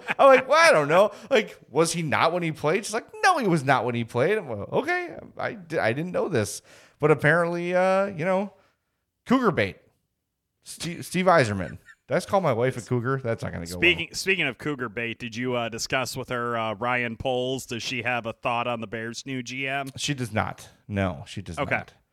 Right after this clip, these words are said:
Speaker 1: Yeah,
Speaker 2: I, I'm
Speaker 1: sorry.
Speaker 2: always interested to see because her opinions tend to, I don't know, go against what I would think she would say.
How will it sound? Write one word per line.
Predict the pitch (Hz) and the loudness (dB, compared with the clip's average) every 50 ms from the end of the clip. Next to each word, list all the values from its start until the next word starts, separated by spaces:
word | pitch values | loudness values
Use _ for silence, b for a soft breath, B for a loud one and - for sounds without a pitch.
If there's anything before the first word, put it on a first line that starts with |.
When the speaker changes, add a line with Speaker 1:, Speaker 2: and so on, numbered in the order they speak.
| _ _ _ _ _ _ _ _ _ | _ _ _ _ _ _ _ _ _
Speaker 1:
Yeah, | 104 104 98 - | -2 0 4 6
Speaker 2:
I, | 156 180 | 6 6
I'm | 196 | 6
Speaker 1:
sorry. | - 185 196 214 226 | 8 6 6 8 8
Speaker 2:
always | 247 233 202 170 135 156 | 6 6 6 4 4 4
interested | 160 151 - 160 143 - - 156 143 | 2 2 2 -2 -4 -2 -2 -4 -4
to | 131 120 | -2 -2
see | - - 147 139 131 | -4 -2 -2 -2 -4
because | 123 120 - 135 127 127 127 127 120 110 - - - b b b b b | -4 -4 -2 -2 0 0 -2 -2 -4 -4 -6 -6 -8 b b b b b
her | - 202 220 208 | 4 4 4 6
opinions | 160 190 190 196 180 160 151 143 127 120 - | 4 4 2 2 2 0 0 -2 -2 -6 -2
tend | - 160 160 147 143 143 135 | 2 4 4 4 4 2 -2
to, | 135 127 120 120 120 117 113 107 - - _ _ _ _ _ _ - | 0 0 2 2 2 2 0 -2 -4 -6 _ _ _ _ _ _ -4
I | - 131 | -2 0
don't | 127 123 | 0 0
know, | 117 117 | 0 -2
go | 104 127 147 156 156 | 0 2 2 4 4
against | 143 135 135 135 135 - - | 4 4 2 2 2 0 -2
what | 143 131 127 | -2 0 2
I | 123 117 | 2 2
would | 113 107 98 | 0 -2 -2
think | - 123 127 131 | -2 -4 -4 -4
she | - - 160 | -6 -6 -6
would | 160 165 160 - | -6 -6 -8 -8
say. | - 180 175 175 175 185 180 | -6 -6 -4 -4 -4 -6 -8